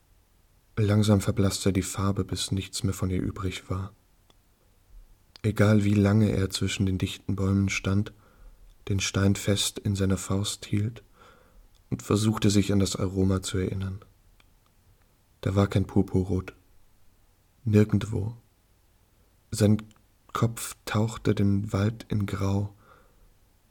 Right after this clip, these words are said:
während das Salz seiner Tränen das einzige war, was seine Zunge wahrnahm. In quälender Trägheit strichen die Tage von dannen. Die Ausdruckslosigkeit hatte sich auf seinem Gesicht manifestiert,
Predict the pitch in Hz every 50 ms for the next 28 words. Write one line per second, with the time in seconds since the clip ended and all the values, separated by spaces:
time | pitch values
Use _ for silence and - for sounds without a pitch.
0 | _ _ _ _ _ _ _ - - - - 107 107 107 101 101 - - - 101
1 | 104 113 113 - - - 104 101 98 98 95 - - - 101 101 107 110 113 107
2 | 107 101 95 - - - 101 104 107 107 - - 104 - 101 98 101 104 98 101
3 | 104 104 107 104 104 110 120 - - _ _ _ _ _ _ _ - - - -
4 | - - - - - 104 101 104 98 98 - - - - - 107 107 107 107 101
5 | 101 - 98 98 98 98 95 95 95 95 92 92 98 98 - - _ _ _ _
6 | _ _ _ _ _ _ _ _ _ _ _ _ _ _ _ _ - 107 104 -
7 | - - 104 101 101 104 98 95 95 - - - - 95 95 95 - - - 92
8 | 95 95 - - - - - - - - - - - - - 95 95 95 98 -
9 | - 98 92 87 - 92 92 92 92 95 101 - - _ _ _ _ _ _ _
10 | _ _ _ _ _ _ _ _ _ _ _ _ _ _ _ _ _ _ _ _
11 | - - - 107 107 107 - - 104 98 - - - 104 101 98 - 101 - -
12 | - - 98 101 98 - 104 98 - 95 95 107 98 92 - - - 98 92 -
13 | - - 98 95 95 95 95 98 - - 95 - - - 101 98 95 92 - -
14 | - - - - - - 98 95 95 -